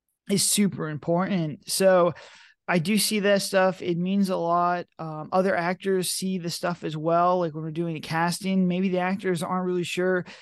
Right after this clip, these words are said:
you know, about us as a studio, and they wanna kinda see what other actors are doing. And if they go to our Instagram page and they're seeing, you know, really cool behind the scenes stuff being posted, you know, all the actors are still engaging.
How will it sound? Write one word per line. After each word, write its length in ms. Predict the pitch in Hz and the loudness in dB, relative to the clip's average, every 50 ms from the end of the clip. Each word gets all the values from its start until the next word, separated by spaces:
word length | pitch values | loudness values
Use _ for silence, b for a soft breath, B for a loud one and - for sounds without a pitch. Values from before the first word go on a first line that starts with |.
| B B B _ | B B B _
you 120 | - 180 | -6 -4
know, 500 | 175 175 175 170 165 165 - - - - _ _ - - _ - | -2 -2 -2 -2 -4 -4 -6 -10 -14 -16 _ _ -20 -20 _ -4
about 340 | 170 156 170 170 175 180 | -2 0 2 2 4 6
us 200 | 180 170 170 - | 4 4 4 2
as 120 | 175 175 160 | -2 -4 -4
a 60 | 160 | -4
studio, 720 | 151 - - - 185 196 202 202 208 202 196 190 196 196 | -4 -4 -2 0 2 2 4 4 4 6 6 6 6 4
and 120 | 190 180 | 2 0
they 60 | 175 170 | -2 -2
wanna 220 | 170 180 175 170 | -2 -2 -4 -4
kinda 260 | 175 180 185 180 165 | -4 -4 -4 -2 -4
see 220 | 151 - - 180 175 | -6 -6 -4 -2 -2
what 120 | 170 165 | 0 0
other 240 | - 165 165 170 147 | 0 0 0 -2 -2
actors 480 | - 147 156 175 - - 185 175 156 | -2 -4 -6 -6 -4 -4 -4 -2 -2
are 120 | 170 165 160 | -4 -6 -6
doing. 480 | 139 160 170 180 190 202 202 208 196 | -6 -4 -2 0 0 0 2 0 0
And 180 | 165 165 175 175 | -2 -2 -4 -4
if 140 | 170 147 _ | -6 -6 _
they 120 | 185 180 | -4 -4
go 360 | 170 160 190 185 185 185 175 B B B B B B - | 0 0 2 2 4 2 0 B B B B B B -6
to 140 | - 175 175 | -2 0 0
our 140 | 175 170 | 0 0
Instagram 600 | 170 190 190 180 - 185 160 180 185 180 180 170 | 0 0 -2 -2 -2 -6 -4 -2 -2 -2 -2 -2
page 340 | - 175 175 180 180 170 156 | -2 -2 0 0 0 0 -2
and 140 | 175 180 175 | -4 -6 -6
they're 80 | 170 156 | -6 -8
seeing, 440 | - - 185 190 185 185 180 170 B B B B B B B | -6 -6 -4 -2 -2 0 -2 -2 B B B B B B B
you 80 | - 165 | -6 -6
know, 60 | 175 | -4
really 300 | 156 165 190 196 196 190 | 0 4 6 8 6 6
cool 220 | 185 - 196 196 196 | 4 4 4 4 6
behind 480 | 180 185 156 170 185 175 - 185 180 | 4 2 2 2 -2 -2 -2 -4 -4
the 60 | 170 160 | -4 -4
scenes 440 | - - - 185 196 196 190 170 | -4 -6 -2 0 0 0 0 0
stuff 320 | - - 185 185 180 170 - | -2 -2 0 0 0 0 -2
being 280 | - 180 175 170 160 | -6 -8 -6 -6 -8
posted, 840 | 147 - - 202 202 202 196 - - 190 190 190 190 190 190 185 165 | -4 0 2 4 4 2 2 0 0 0 0 2 0 0 -2 -4 -4
you 140 | 170 175 170 | -6 -8 -6
know, 80 | 170 | -6
all 180 | 151 151 180 185 | -2 0 0 0
the 140 | 170 170 165 | 0 0 -2
actors 420 | 175 180 185 185 - 190 185 165 | 0 -2 -2 -4 -6 -6 -4 -4
are 60 | 180 | -4
still 260 | - - - 190 180 | -6 -4 -2 -2 -2
engaging. 720 | 180 170 160 143 185 185 196 202 175 165 190 190 185 180 | 0 -2 -2 2 2 4 4 2 2 0 0 0 0 -2